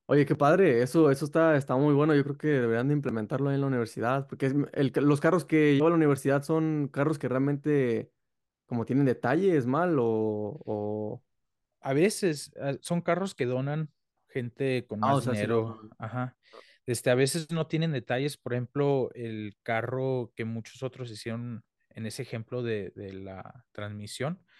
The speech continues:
Speaker 1: Ujú.
Speaker 2: eh, se la quitan cada semestre, entran nuevos estudiantes y le hacen ese mismo carro. Entonces, le han quitado la transmisión cien veces.
Speaker 1: Ok. O sea, nada más lo
Speaker 2: Entonces
Speaker 1: están reutilizando para que lo
Speaker 2: Sí.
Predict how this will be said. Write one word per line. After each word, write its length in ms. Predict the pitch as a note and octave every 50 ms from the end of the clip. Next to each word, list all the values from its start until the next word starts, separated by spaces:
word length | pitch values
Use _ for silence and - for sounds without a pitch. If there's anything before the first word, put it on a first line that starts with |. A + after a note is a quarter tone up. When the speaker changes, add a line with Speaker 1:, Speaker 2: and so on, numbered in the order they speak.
| _ _ _
Speaker 1:
Ujú. 340 | C3+ B2 A2+ A#2 A2+ A2 A2+ _ _ _ _ _ _ _ _ _
Speaker 2:
eh, 440 | - A#2+ A#2 A#2 A#2+ A2+ A2+ - _ _
se 160 | _ - - B2+
la 160 | A#2+ A#2 -
quitan 340 | - C#3 C3 _ D3+ D3 C#3+
cada 300 | _ - D3 D#3 F3 E3
semestre, 680 | - - C#3 C3+ C#3+ D3 - - E3+ F#3+ G3 F#3 - _ _ -
entran 360 | C3 B2 A#2 - C3 C3 C3
nuevos 320 | C3 B2+ C3 C#3+ C#3+ B2+
estudiantes 560 | B2+ A#2 - - A#2 A#2+ B2+ C#3 - E3 D3
y 60 | C3+ B2
le 180 | A2+ G2+ - _ - -
hacen 280 | - G#2+ - - B2 A#2+
ese 180 | A2+ - C3+
mismo 280 | B2+ A#2+ A#2 A#2+ A#2+ -
carro. 360 | - A2+ B2 B2 B2 A2+ G#2 _
Entonces, 240 | _ - A2+ B2 B2+
le 60 | A#2+
han 100 | A#2 A2+
quitado 280 | - C3+ A#2+ - B2+ C3+
la 100 | C3+ B2+
transmisión 800 | - G#2+ A2 G#2 G2 - - A#2 A#2 B2 C3 C3 B2 A2+ - _ _ _ _ _ _ _ _ _
cien 260 | - - B2+ A#2+ B2+
veces. 560 | A#2 A2 B2 C#3 - - A2 G2+ - - _ _ _ _ _ _
Speaker 1:
Ok. 560 | - A#2+ A2+ A#2 A#2+ B2 B2 A#2+ A2+ - - A#2 A2+ A2+ A2+ A2
O 40 | G#2+
sea, 120 | A2+ C#3
nada 120 | C3+ C3 C3
más 140 | C#3+ C#3+
lo 60 | C#3+ C#3
Speaker 2:
Entonces 0 |
Speaker 1:
están 500 | C#3 - C#3+ C#3 C#3 C3+ - - C#3 B2
reutilizando 760 | - C3 B2 - - A#2+ A2+ G#2+ - B2 A#2+ A#2 A2+ A2 G#2+
para 220 | - A2 A2+ G#2 _
que 120 | - C3
lo 100 | A#2 G#2+
Speaker 2:
Sí. 120 | G#2+ G#2+